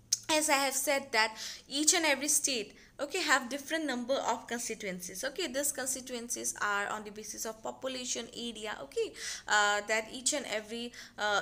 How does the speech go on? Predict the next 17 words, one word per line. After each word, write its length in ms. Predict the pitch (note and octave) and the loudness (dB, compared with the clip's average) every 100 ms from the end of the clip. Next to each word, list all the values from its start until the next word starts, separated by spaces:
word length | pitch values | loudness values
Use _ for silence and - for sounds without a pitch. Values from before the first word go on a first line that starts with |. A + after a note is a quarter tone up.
| - | 0
a-, 220 | A3 A3 - - - - | -6 -6 -10 -20 -16 -4
area 400 | C4+ C4+ A#3+ F#3+ - - | 0 0 0 -4 -6 -6
is 180 | E3+ | -4
divided 480 | A3 A#3+ A3 A3 A#3 | -2 4 6 4 0
into 460 | - A#3 A#3 D4 A4 - - - - - - - - | -6 -6 -6 -8 -8 -14 -20 -20 -20 -20 -20 -12 0
one, 280 | A#3 A3+ A3 - | 2 0 -6 -4
uh, 280 | G3+ G3+ G3 | 0 2 0
you 80 | G#3 | -2
can 160 | G#3+ G#3+ | -4 -4
say 220 | G#3 G3 - | -4 -6 -4
constituencies. 800 | C#4 C#4 B3 G3 E3 - - - | -2 0 -2 -6 -6 -6 -6 -6
Okay, 300 | C#4+ A4+ - - - | 0 0 -2 -8 -4
so 220 | - F4 | -2 0
Himachal 480 | D4+ D4+ D4+ F4 E4 | 4 6 6 4 4
Pradesh 460 | C#4 A#3+ B3+ C#4+ | 0 0 -2 -2
has 260 | C4 C#4 - | 0 0 -2
sixty-eight 720 | C#4 - D4 D3+ A#3 C4 | -4 -6 -6 -4 -2 -2